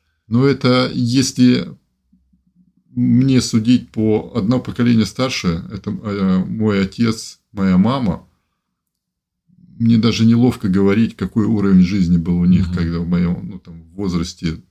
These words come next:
Speaker 1: двадцать пять-тридцать лет. Если взять еще дальше, то у меня бабушка вообще была детдомовская. Дедушка был сыном полка, и мы... я не говорю сейчас, что надо ориентироваться на то, чтобы там вот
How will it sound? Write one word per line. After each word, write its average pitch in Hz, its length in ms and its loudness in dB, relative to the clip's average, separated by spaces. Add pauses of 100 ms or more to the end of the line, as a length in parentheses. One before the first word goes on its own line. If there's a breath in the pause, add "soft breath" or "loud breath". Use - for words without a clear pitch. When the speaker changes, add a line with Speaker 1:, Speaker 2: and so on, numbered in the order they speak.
(180)
Speaker 1:
двадцать 90 380 -8
пять-тридцать 87 580 -6
лет. 87 220 -10
Если 123 400 -2
взять 113 280 0
еще 143 260 -2
дальше, - 520 -2 (400)
то 101 60 -14
у 107 40 0
меня 123 140 2
бабушка 107 380 -2
вообще 101 280 -2
была 104 220 0
детдомовская. 95 960 -2 (880)
Дедушка 123 560 0
был 117 200 4
сыном 117 340 0
полка, 113 580 -2
и 110 160 -2
мы... 123 180 -4 (380 soft breath)
я 135 120 2
не 131 100 2
говорю 131 200 4
сейчас, - 380 -2
что - 160 -6
надо 101 440 0 (280)
ориентироваться 117 720 2
на 98 140 -4
то, 117 120 0
чтобы 101 240 -4
там 98 200 2
вот 107 200 -4